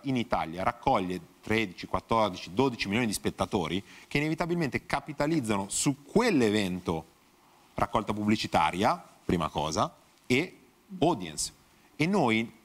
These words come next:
che chiaramente trasmettiamo non in chiaro, ma su delle T V a pagamento, inevitabilmente andiamo in difficoltà di fronte a, a un competitor che ha tredici milioni di esposizione, quattordici milioni di audience e una raccolta pubblicitaria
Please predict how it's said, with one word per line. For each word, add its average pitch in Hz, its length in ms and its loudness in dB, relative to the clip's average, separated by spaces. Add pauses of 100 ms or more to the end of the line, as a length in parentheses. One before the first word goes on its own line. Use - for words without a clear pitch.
(180)
che 107 220 -4 (180)
chiaramente 107 440 -2
trasmettiamo 98 840 -2 (160)
non 127 220 4
in 110 140 2
chiaro, 92 480 4 (320)
ma 90 160 0
su - 160 -8
delle 98 240 0
T - 100 -8
V 135 160 4 (100)
a 90 120 -2
pagamento, 92 800 -2 (280)
inevitabilmente 110 680 -2
andiamo 113 400 -2
in 107 80 -4
difficoltà 98 600 0
di 113 100 -2
fronte 110 360 0
a, 107 180 -4
a 107 60 -2
un 110 140 -2
competitor 110 680 -2 (200)
che - 140 0
ha 104 260 2 (200)
tredici 123 400 -2
milioni 113 240 2
di 113 60 4
esposizione, 107 640 0
quattordici 127 600 -2
milioni 113 320 0
di 104 100 2
audience 135 460 2 (220)
e 131 200 2
una 123 180 -2
raccolta 127 320 -2
pubblicitaria 113 580 0